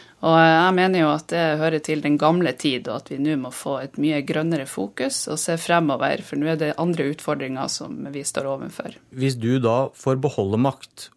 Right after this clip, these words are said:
Speaker 2: og får makt etter valget, hva er det viktigste du vil gjennomføre?
Speaker 1: Og det viktigste for Venstre er å få på plass grønn vekst. Vi er nødt til å rigge oss for fremtiden, tiltrekke oss nye arbeidsplasser, nye næringer.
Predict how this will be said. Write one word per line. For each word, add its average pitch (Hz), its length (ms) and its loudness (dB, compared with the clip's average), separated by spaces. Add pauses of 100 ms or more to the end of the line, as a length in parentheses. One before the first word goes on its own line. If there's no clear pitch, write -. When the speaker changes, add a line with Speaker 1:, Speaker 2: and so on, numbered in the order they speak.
Speaker 2:
og 135 80 0
får 120 300 0
makt - 500 -2
etter - 220 -2
valget, 101 400 -2 (440)
hva 117 60 2
er 139 100 2
det 143 60 -2
viktigste - 580 -4
du 107 480 -2 (320)
vil 117 120 -2
gjennomføre? 98 500 -2 (840)
Speaker 1:
Og 170 80 -8
det 185 80 0
viktigste 233 480 -2
for - 80 -12
Venstre 165 480 -2
er 156 320 -2
å 160 160 -6
få - 240 -6
på - 80 -14
plass - 400 -4
grønn 165 400 0
vekst. - 640 -8
Vi 170 160 -6
er 180 80 0
nødt 220 220 -2
til 147 180 -6
å 147 80 -6
rigge 180 240 -4
oss - 140 -6
for 143 120 -10
fremtiden, 214 600 -6 (100)
tiltrekke 175 400 -6
oss 151 200 -6
nye 185 360 -2
arbeidsplasser, 190 800 -6
nye 175 320 -2
næringer. 160 540 -4